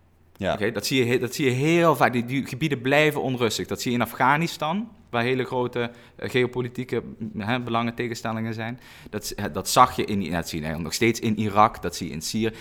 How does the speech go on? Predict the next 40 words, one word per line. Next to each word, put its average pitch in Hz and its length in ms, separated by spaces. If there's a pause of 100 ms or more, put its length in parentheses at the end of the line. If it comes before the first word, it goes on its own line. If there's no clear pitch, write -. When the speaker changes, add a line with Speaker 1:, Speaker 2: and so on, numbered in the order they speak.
(160)
Speaker 2:
Dat 107 120
zijn 135 160
van 131 100
die 123 80
dingen 127 180
die 117 220
blijven 139 840
voortkabbelen, 98 1300
zeg 76 200
maar. - 160 (220)
Speaker 1:
Ja. 92 240
Speaker 2:
Het - 80
zou 104 160
heel 110 120
goed 101 160
kunnen 95 220
dat 92 140
die 92 80
conflicten 95 380
zich 87 140
nu 90 120
vers-, 85 200 (200)
wat, 85 200
wat 87 140
meer 90 140
naar 85 120
het - 100
oosten, 98 420
hè, 101 60
de 104 80
Zuid-Chinese 87 600
Zee. 92 300
Er 95 80
zijn 87 120
hier 87 100
vast 90 220
mensen 90 240
die 85 80
Chinees 87 280
studeren, 85 420